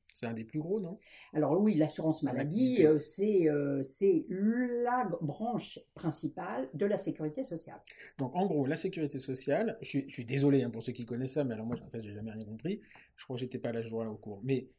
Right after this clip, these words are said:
Speaker 1: il y a
Speaker 2: Et moi
Speaker 1: la
Speaker 2: non plus, j'y
Speaker 1: sécurité
Speaker 2: allais
Speaker 1: so-,
Speaker 2: pas, je vous rassure.
Speaker 1: <laughs> la sécurité sociale, il y a un, un, un, un, un organisme qui collecte les fonds, qui s'appelle l'ursaf,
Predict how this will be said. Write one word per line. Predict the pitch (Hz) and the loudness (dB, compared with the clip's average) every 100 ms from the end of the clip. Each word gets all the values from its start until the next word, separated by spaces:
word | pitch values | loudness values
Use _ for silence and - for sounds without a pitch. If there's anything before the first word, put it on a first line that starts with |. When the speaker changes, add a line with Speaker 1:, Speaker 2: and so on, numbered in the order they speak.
| _ | _
Speaker 1:
il | 127 | -2
y | |
a | 120 104 | -2 0
Speaker 2:
Et | 196 | 2
moi | 247 | 4
Speaker 1:
la | 226 | 4
Speaker 2:
non | |
plus, | 269 240 | 6 6
j'y | |
Speaker 1:
sécurité | 170 220 | 8 6
Speaker 2:
allais | - | 6
Speaker 1:
so-, | |
Speaker 2:
pas, | 220 214 | 4 2
je | 202 | 2
vous | 202 | 0
rassure. | 170 - 214 - - - | -2 0 0 0 -4 -8
Speaker 1:
<laughs> | - - - - | -8 -12 -12 4
la | 160 | 4
sécurité | 190 185 170 170 | 6 2 2 2
sociale, | 170 | 2
il | 139 | 2
y | |
a | 135 | 2
un, | 160 | 2
un, | 180 151 | 2 0
un, | 135 135 131 | -2 -2 -6
un, | 131 135 120 - | -8 -10 -10 -4
un | 143 156 | 0 2
organisme | 151 151 147 - 117 | 4 4 2 -2 -10
qui | 117 | -6
collecte | - 139 135 123 | 2 2 2 -2
les | 110 | -6
fonds, | - 226 | -4 -6
qui | - | -6
s'appelle | - 110 104 | -10 -8 -6
l'ursaf, | 220 117 - 233 | -6 -8 -6 -6